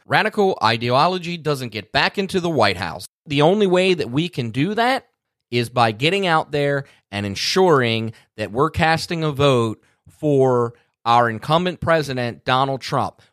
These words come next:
Whether you love him or you hate him, I can tell you now,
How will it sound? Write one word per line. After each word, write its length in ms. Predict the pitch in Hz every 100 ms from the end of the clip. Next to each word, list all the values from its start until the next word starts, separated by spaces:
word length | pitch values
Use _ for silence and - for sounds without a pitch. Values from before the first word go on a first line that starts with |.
| _
Whether 280 | 135 127 113
you 240 | 117 180
love 380 | 156 160 202 190
him 420 | 190 196 196 196 - _
or 260 | - 123 113
you 280 | 104 151 185
hate 380 | 156 175 175 -
him, 500 | 127 120 110 104 104 - _ _
I 220 | 120 135
can 220 | 143 120 110
tell 320 | 117 175 190
you 200 | 175 175
now, 520 | 165 160 131 107 101